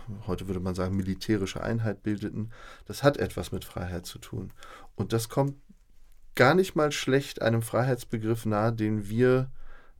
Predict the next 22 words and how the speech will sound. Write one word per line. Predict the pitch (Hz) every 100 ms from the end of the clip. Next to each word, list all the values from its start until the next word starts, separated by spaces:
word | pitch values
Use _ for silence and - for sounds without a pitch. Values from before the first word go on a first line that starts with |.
| - 107
heute | 113 120 117 113 113 - -
vertreten | - 107 101 123 139 117
würden, | 117 113
nämlich | 113 117 117 - - - - -
die | 95 101 98 98 - - - - -
Loslösung | 110 113 156 170 139 131 131 131 131 127
von | - 113 113
Fremdbestimmung. | - 104 101 - 95 - 85 82 82 - - - - - - -
Und | 95
die | 98
Fremdbestimmung | 113 139 - - 131 123 113
wird | 113
hier | - -
eben | 110 113
nicht | 127 - - - -
grundsätzlich | 110 123 117 110 - 107
gesehen | 107 95 101 98
als | - 92 - - - - -
der | -
König, | 143 151 147 143 -
der | 113 107
mich | 110 131